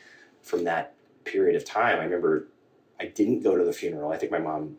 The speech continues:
didn't want me to go to the funeral, but then she sat Shiva at our house. And I remember it was in the summer and, like, uh,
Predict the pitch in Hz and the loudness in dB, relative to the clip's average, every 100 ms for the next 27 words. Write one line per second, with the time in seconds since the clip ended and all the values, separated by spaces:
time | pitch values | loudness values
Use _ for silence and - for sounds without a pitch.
0 | _ - - 80 73 - - 78 78 92 | _ -8 -6 -4 -6 -6 -6 -6 -6 -6
1 | 85 80 76 80 80 78 - - - - | -4 -4 -6 -4 -4 -6 -8 -6 -4 -2
2 | - 90 82 78 73 78 78 73 80 73 | 0 0 2 0 0 0 0 0 -2 0
3 | 76 - - - - _ _ _ - 85 | -2 -4 -10 -12 -16 _ _ _ -10 -6
4 | 80 78 82 80 85 - 85 78 76 - | -2 -4 -4 -4 -2 -2 -2 -6 -6 -2
5 | 120 110 107 104 104 - _ _ _ _ | 2 4 4 4 0 -6 _ _ _ _
6 | 85 80 78 78 76 - _ - 82 78 | -8 -6 -6 -2 -4 -6 _ -4 -2 0
7 | 76 67 | 0 -4